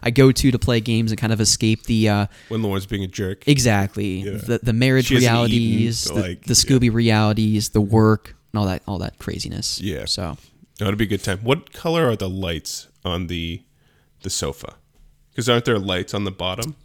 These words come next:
Speaker 1: Yeah, the L E D lights you can customize.
Speaker 2: Oh, cool.
Speaker 1: There's, like, eighteen different colors you can finagle with.
Speaker 2: That'll be really cool.
Speaker 1: So I don't know if, if it's gonna be too much purple, if I, those are purple L E Ds, but maybe, like, a blue or a green or an orange or something like that.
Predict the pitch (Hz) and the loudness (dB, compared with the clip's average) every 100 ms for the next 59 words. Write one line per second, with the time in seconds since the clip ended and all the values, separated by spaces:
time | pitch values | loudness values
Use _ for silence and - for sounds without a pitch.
0 | _ 120 131 135 113 110 139 147 127 131 | _ -2 4 6 6 2 2 2 4 4
1 | 113 - 123 107 104 - 101 78 95 - | 4 2 -4 -2 -2 -2 -6 -6 -6 -2
2 | 156 - 120 131 127 117 123 - 120 110 | -2 -2 0 2 4 2 0 0 0 0
3 | 117 110 107 104 107 101 101 98 101 _ | -2 -4 -2 -2 -2 -4 -4 -6 -12 _
4 | _ _ _ - - 117 104 98 98 92 | _ _ _ -14 -2 0 0 -2 -2 -4
5 | 87 85 82 73 60 _ 60 50 92 _ | -6 -10 -12 -14 -14 _ -18 -18 -20 _
6 | - 120 107 107 101 - _ _ _ 117 | -2 0 2 0 -4 -10 _ _ _ 2
7 | 143 147 139 120 - 117 - 127 117 - | 4 6 4 4 -2 -2 -2 0 0 0
8 | 123 127 - 143 135 151 147 117 107 117 | 0 0 2 0 2 2 2 2 2 0
9 | 110 104 113 117 113 107 110 123 123 123 | 2 0 0 0 -2 -4 -2 2 4 2
10 | - - _ _ - 120 127 123 117 113 | -2 -6 _ _ -2 2 4 4 4 2
11 | 120 120 120 120 113 104 101 117 113 113 | 4 6 6 6 4 2 -2 -2 0 2
12 | 110 104 101 107 107 107 104 104 117 110 | 2 2 2 2 2 2 0 0 0 0
13 | 107 110 110 | 2 2 0